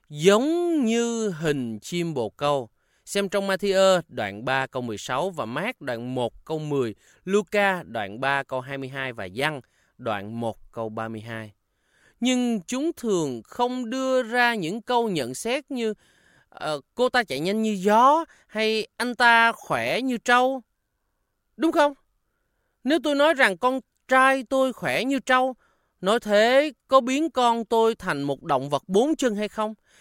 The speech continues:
Chắc chắn là không. Tương tự, nói Thánh Linh ngự xuống như chim bồ câu thì không có nghĩa rằng nói Ngài là chim bồ câu. Có người sẽ nói, "Đúng, nhưng mục sư John ơi, trước Ngài, Đức Chúa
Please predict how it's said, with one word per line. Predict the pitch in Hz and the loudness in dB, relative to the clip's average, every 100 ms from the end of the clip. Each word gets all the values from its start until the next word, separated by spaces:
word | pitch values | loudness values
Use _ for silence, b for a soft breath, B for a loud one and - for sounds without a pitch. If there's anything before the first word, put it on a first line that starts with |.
| b | b
Chắc | - 185 | -10 -8
chắn | - 180 | -8 -8
là | 190 | -8
không. | - 139 139 151 113 _ _ _ _ | -8 -2 -2 -2 -10 _ _ _ _
Tương | 247 226 | -4 -2
tự, | 147 113 82 b b b - | -2 -2 -6 b b b -4
nói | 147 185 | 0 0
Thánh | 220 196 214 | -2 -6 -2
Linh | 202 185 156 | -2 -2 -4
ngự | 120 104 | -4 -6
xuống | 110 - 214 262 | -8 -6 -4 -4
như | 233 | -4
chim | 180 - 185 | -6 -6 -4
bồ | 123 | -4
câu | - 170 175 175 b b | -4 -2 0 -2 b b
thì | - | -6
không | - 262 | -2 -2
có | 254 | -2
nghĩa | 269 196 240 | -2 0 0
rằng | 233 202 160 87 190 | 2 0 -2 -10 -4
nói | 226 277 330 | 0 0 0
Ngài | 294 196 151 127 | 0 0 -2 -6
là | 127 135 113 - | -8 -8 -8 -16
chim | - 226 233 | -10 -6 -4
bồ | 165 120 | -2 -4
câu. | - 170 175 139 _ _ _ _ _ _ _ _ _ - | -2 -2 -2 -6 _ _ _ _ _ _ _ _ _ -2
Có | 208 | 0
người | 190 139 | 2 0
sẽ | - 131 | -2 -4
nói, | 151 170 220 254 - | -2 -2 -2 -4 -6
"Đúng, | 165 175 247 277 - _ _ _ _ _ - | -4 -2 -2 -4 -10 _ _ _ _ _ -6
nhưng | 175 185 180 165 | 0 0 0 -2
mục | 131 | -2
sư | 170 | -6
John | 165 170 160 165 165 | -6 -2 -2 0 -2
ơi, | 156 123 - _ _ _ _ _ _ _ _ | -2 -4 -8 _ _ _ _ _ _ _ _
trước | 240 285 - | -4 -4 -4
Ngài, | 196 196 185 175 147 127 | 0 2 2 0 -4 -8
Đức | 185 233 | -10 -8
Chúa | - | -6